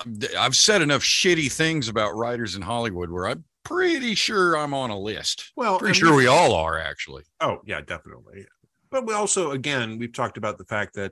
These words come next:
Speaker 2: a lot of times they are just told what they need to make happen in this episode, and they're just like, "It's gotta be this way, right? Right, sure, okay, whatever." I
Speaker 1: Testing
Speaker 2: do
Speaker 1: came
Speaker 2: not
Speaker 1: back,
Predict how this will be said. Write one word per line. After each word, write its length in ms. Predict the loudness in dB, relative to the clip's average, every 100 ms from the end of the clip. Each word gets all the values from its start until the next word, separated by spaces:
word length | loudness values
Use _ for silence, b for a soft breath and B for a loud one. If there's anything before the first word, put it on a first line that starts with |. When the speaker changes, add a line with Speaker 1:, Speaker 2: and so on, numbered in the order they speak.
| -8
Speaker 2:
a 80 | -8
lot 320 | -6 -6 -6
of 100 | -8
times 420 | -10 -10 -10 -14 -10
they 200 | -6 -4
are 100 | -6
just 260 | -8 -10
told 360 | -6 -4 -4 -6
what 180 | -8 -8
they 140 | -8
need 260 | -6 -10 -10
to 80 | -10
make 280 | -8 -10
happen 400 | -10 -8 -8 -8
in 120 | -12 -12
this 200 | -12 -12
episode, 460 | -12 -10 -10 -10
and 120 | -10
they're 80 | -12
just 260 | -10 -12 -8
like, 320 | -8 -8 -16 _ _ _ _ _ _ _
"It's 220 | -10 -8 -4
gotta 240 | -4 -2
be 80 | -4
this 240 | -4 -2
way, 160 | -2 -2
right? 300 | -2 -2 -6 -8
Right, 240 | -6 -6 _
sure, 380 | -12 -10 -8 -10
okay, 200 | -10 -10
whatever." 320 | -8 -10 -4 0
I 40 |
Speaker 1:
Testing 320 | 2 4 4
Speaker 2:
do 60 | 4
Speaker 1:
came 180 | 4 4
Speaker 2:
not 20 |
Speaker 1:
back, 340 | 2 2 -4